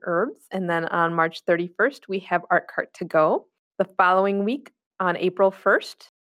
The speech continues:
there will be a story time online with Miss Heidi and the special guest Winnie the Pooh. There will be, uh, some other surprise guests as well,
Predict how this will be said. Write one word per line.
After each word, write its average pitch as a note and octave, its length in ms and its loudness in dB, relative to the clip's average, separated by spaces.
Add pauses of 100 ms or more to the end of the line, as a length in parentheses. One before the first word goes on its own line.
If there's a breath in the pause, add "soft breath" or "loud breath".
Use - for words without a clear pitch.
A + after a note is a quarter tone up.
(120)
there F3+ 220 4
will E3+ 160 0
be E3 380 -6
a E3 300 -6
story F3+ 340 -2
time F3 360 -6
online E3+ 540 -2
with A#3+ 180 -8
Miss F3+ 200 -6
Heidi F#3+ 400 -4
and F#3+ 120 -6
the E3+ 60 -4
special - 380 -8
guest D#3+ 340 -6
Winnie D#3+ 240 -6
the D#3 100 -2
Pooh. A3 380 0
There G#3+ 100 6
will G3 220 4
be, F3 140 0
uh, - 120 0
some F#3+ 200 0
other F3 200 0
surprise F3+ 560 0
guests - 480 -4
as F3+ 240 0
well, E3+ 460 2